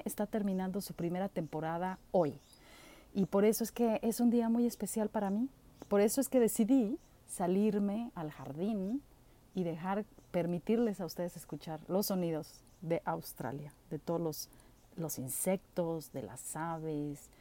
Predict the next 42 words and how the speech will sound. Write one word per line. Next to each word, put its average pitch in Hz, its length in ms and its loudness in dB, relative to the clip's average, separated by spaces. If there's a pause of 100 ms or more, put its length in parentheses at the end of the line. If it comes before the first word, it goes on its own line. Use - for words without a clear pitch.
(100)
todo 185 160 0
lo 175 100 0
que 165 100 -6
me 151 260 0 (280)
rodea. 160 600 -2 (240)
¿Por 180 140 -4
qué? 233 140 0
Porque 226 240 0
lo 208 80 0
quise - 200 -4
hacer 294 160 -2
como - 180 2
un 277 60 6
poco 262 240 0
más 220 440 -2 (200)
natural 165 760 0 (180)
en 165 100 -2
el 160 120 0
ambiente. 156 840 -2 (300)
Los 165 160 -4
quiero 220 220 2
llevar 185 460 0
a 175 80 -4
viajar 165 300 -6
a 175 60 -4
través 160 320 -6
de 180 60 -4
los 160 160 -6
sonidos. - 680 -6 (1160)
Y 233 100 10
bueno, 277 400 12
en 254 140 10
este 302 260 6
día, 269 240 6
como 202 240 2
ya 185 160 2
dijimos, 185 640 -4
es - 200 -6
un 214 100 0
día 202 220 0
muy 208 220 2
especial 165 600 -2